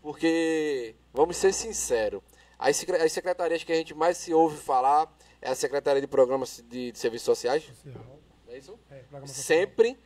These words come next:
Speaker 1: eu acredito que em todo município vai ser essa secretaria que vai se, é, se destacar, até também pela, pela sua
Speaker 2: Programa
Speaker 1: importância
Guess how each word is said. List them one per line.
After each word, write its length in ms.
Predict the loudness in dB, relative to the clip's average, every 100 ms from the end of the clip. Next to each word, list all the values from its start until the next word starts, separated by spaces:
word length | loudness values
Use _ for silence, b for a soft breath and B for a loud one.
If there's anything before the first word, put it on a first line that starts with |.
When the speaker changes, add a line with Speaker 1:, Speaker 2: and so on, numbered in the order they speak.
| b
Speaker 1:
eu 100 | 0
acredito 380 | 2 4 2 0
que 80 | -12
em 60 | -2
todo 320 | 6 6 6
município 500 | 0 0 -2 -2 2
vai 140 | 0
ser 160 | 2 2
essa 180 | 2 0
secretaria 500 | -2 0 0 0 -2
que 120 | -4
vai 180 | -2 -2
se, 320 | -4 -6 -8 b b b
é, 560 | -6 -2 2 2 0 -4 _ _
se 160 | -20 -16
destacar, 540 | -12 -4 -4 -2 0
até 160 | 0 -2
também 300 | -4 -8 -6
pela, 420 | -4 0 0 0 b b _
pela 180 | -2 0
sua 200 | 4 4
Speaker 2:
Programa 100 | 8
Speaker 1:
importância 840 | 12 12 10 2 2 2 2 2